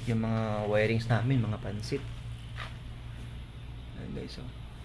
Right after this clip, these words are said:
Yan, ito yung loob niya ngayon ulit. Yan, ito yung kitchen. Yan ang dati. Sabi ko, ito yung new room. Ito yung C R.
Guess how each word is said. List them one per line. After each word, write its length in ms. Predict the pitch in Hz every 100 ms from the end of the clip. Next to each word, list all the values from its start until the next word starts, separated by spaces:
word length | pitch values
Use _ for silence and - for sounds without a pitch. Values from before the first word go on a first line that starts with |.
| - - - - - - - - 107
Yan, 400 | 101 95 92 -
ito 80 | 117
yung 160 | 123
loob 160 | 127 92
niya 240 | 98 95
ngayon 240 | 104 113 117
ulit. 240 | 147 - - - - - - - - - 82
Yan, 400 | 85 87 87 85
ito 120 | 107
yung 240 | 113 113 110 107 104 104 101 101 98 92 92
kitchen. 720 | 143 143 - 131 139 165 185 - - - - - - - - - - - - - - - -
Yan 160 | 92 92
ang 60 | 117
dati. 240 | 127 110
Sabi 320 | 107 104 117
ko, 80 | 123
ito 160 | 117 107
yung 240 | 104 107
new 160 | 131 131
room. 480 | 127 131 143 160 165 - - - - - - - - - - - - - - 117
Ito 80 |
yung 320 | 107 104 101 101
C 240 | 135 131
R. 400 | 107 110 113 143